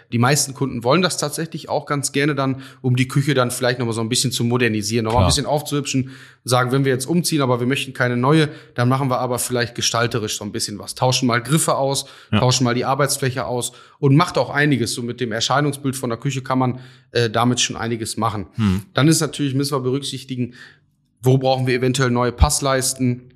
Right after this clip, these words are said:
Speaker 1: Also die, der Anschluss quasi vom Schrank zur Wand, die Nischenverkleidung, also der Spritzschutz einer Küche,
Speaker 2: Mhm.
Speaker 1: der muss meistens auch neu, weil der die meiste Zeit dieselben Maße hat wie die Arbeitsflä-, äh, Arbeitsfläche. Und da natürlich auch, wie sind die Höhen? Je-, muss man da unterm Fenster hergehen?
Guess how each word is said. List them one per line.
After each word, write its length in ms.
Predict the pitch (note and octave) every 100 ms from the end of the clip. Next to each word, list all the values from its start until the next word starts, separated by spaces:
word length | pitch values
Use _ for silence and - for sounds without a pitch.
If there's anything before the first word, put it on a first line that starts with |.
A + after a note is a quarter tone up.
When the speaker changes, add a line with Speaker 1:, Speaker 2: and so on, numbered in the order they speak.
| _ _ _ _ _ -
Speaker 1:
Also 220 | - A#2+
die, 180 | A2 G#2+
der 220 | - A2
Anschluss 420 | C3 C#3+ - C3 -
quasi 300 | B2 B2 A2+
vom 240 | - A#2+
Schrank 420 | - A#2+ C3 B2+
zur 300 | - B2 A2
Wand, 320 | B2+ F3 F#3+ - - - - - -
die 80 | B2+
Nischenverkleidung, 960 | B2+ D3 - - E3 E3 E3 E3 E3+
also 160 | A2 G#2+
der 80 | A2
Spritzschutz 720 | - - C#3+ - - E3+ -
einer 240 | D3+ D#3+
Küche, 400 | D#3+ F#3 E3+ F#3+ F#3+
Speaker 2:
Mhm. 260 | F#2 E2+ G2
Speaker 1:
der 100 | A#2+
muss 180 | A#2+ B2+
meistens 360 | A#2+ B2 A#2+ A#2+
auch 220 | - C#3+
neu, 200 | C#3+ C#3
weil 180 | A2 A2+ F#2+ -
der 80 | G#2
die 180 | G2+ A2
meiste 300 | A#2+ C3 -
Zeit 160 | A#2+
dieselben 320 | A#2 A#2 B2
Maße 300 | A#2 B2+ C#3
hat 140 | A#2+ A2
wie 60 |
die 120 | A2 -
Arbeitsflä-, 720 | D#3 D#3+ - D3 D3+ C#3+ B2
äh, 20 |
Arbeitsfläche. 720 | B2+ D3+ D#3 - C#3+ C#3+ C#3 - - - _
Und 100 | A#2
da 80 | A#2+
natürlich 360 | B2 - A#2
auch, 260 | - A#2+ A2
wie 80 | A#2+
sind 220 | A#2+ A#2+
die 100 | A2
Höhen? 460 | G#2+ B2 B2+ B2 - - _
Je-, 220 | - A#2+ C3
muss 260 | C3+ B2+
man 100 | C3
da 120 | A#2
unterm 320 | A#2+ B2 B2 A2+
Fenster 360 | C3 C#3 -
hergehen? 460 | A#2 B2 A#2+ A#2